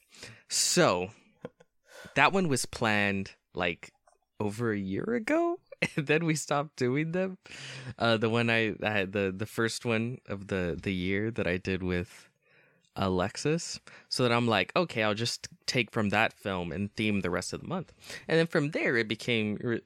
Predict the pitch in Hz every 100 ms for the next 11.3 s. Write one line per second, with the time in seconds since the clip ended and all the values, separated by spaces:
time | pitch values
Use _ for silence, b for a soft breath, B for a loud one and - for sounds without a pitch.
0 | - 117 110 110 101 104 98 92 98 95
1 | - - 95 90 87 85 - 87 85 87
2 | 82 80 73 76 - - - B B 117
3 | - 180 202 139 117 107 95 92 - B
4 | B - 107 101 113 107 101 95 92 -
5 | 104 92 92 104 113 117 90 90 95 160
6 | - - _ - - 95 92 90 87 92
7 | - - 98 92 95 - 87 101 - 165
8 | 180 131 - - 101 95 - 104 107 180
9 | 220 - 127 117 95 92 98 - 113 117
10 | 131 - 135 139 B B B B 110 107
11 | 113 107 101